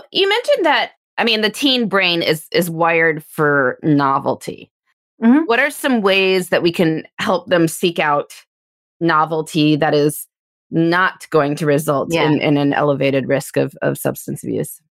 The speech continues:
Speaker 2: Well, first off, keeping in mind that, you know, one of the ways that we can really protect kids is by doing early intervention for some of the things that are the biggest risk for substance use disorder, like, you know, obviously aces, adverse childhood experiences. If your kid has experienced, you know,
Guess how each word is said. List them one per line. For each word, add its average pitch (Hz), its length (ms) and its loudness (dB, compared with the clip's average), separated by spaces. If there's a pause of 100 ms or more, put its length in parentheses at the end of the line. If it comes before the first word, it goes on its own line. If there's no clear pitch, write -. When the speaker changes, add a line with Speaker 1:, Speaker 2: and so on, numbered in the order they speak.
(440)
Speaker 2:
Well, 247 160 0
first 311 280 -2
off, - 280 -2 (220)
keeping 233 320 0
in 185 100 -2
mind 170 300 2
that, 160 240 0
you 190 100 -2
know, 165 160 2
one 175 200 0
of 175 60 -2
the 180 80 -2
ways 156 260 2
that - 120 -4
we 147 140 2
can 143 400 2
really 160 360 2
protect 143 340 -4
kids 135 340 -2
is 147 180 -2
by 135 500 -2 (140)
doing 156 300 2
early 165 280 2
intervention 147 540 0
for 143 160 -4
some 170 220 -2
of 151 60 4
the 151 60 2
things 135 280 0
that 131 100 2
are 135 80 2
the 131 60 0
biggest 131 480 -2
risk 107 240 -6
for 151 100 -2
substance 135 480 -2
use 135 160 2
disorder, 127 480 -2
like, 143 460 0 (680)
you 190 100 2
know, 147 100 2
obviously 156 760 0
aces, 143 460 0
adverse 156 340 -2
childhood 143 380 -2
experiences. 214 760 0
If 156 140 -2
your 143 100 0
kid 143 240 -2
has 156 200 0
experienced, 143 800 -2
you 151 80 4
know, 123 240 0